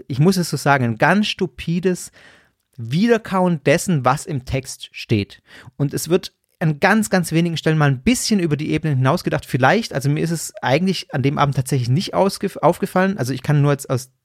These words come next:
dem berichten, was ich erlebt hab, da hat, ja, tatsächlich nicht an einer einzigen Stelle mal ein, ein, ein, ein drüber hinausdenken stattgefunden von dem, was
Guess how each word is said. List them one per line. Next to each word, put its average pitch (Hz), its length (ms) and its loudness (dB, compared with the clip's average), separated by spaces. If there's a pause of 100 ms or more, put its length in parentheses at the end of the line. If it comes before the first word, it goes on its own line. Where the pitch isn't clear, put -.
(120)
dem 160 240 2
berichten, 147 340 -2
was 127 120 0
ich 143 120 -6
erlebt 147 360 0
hab, - 140 -4 (400)
da 139 180 2
hat, - 200 0 (400)
ja, 180 200 4
tatsächlich 175 460 0
nicht 190 140 2
an 175 60 2
einer 170 320 2
einzigen 165 340 -2
Stelle 151 240 2
mal 151 160 2
ein, 143 80 -4 (140)
ein, 139 200 0
ein, 139 200 -4
ein 131 120 -4
drüber 147 220 2
hinausdenken 151 920 2
stattgefunden 160 680 -6
von 123 160 -8
dem, 139 320 0
was 151 280 -2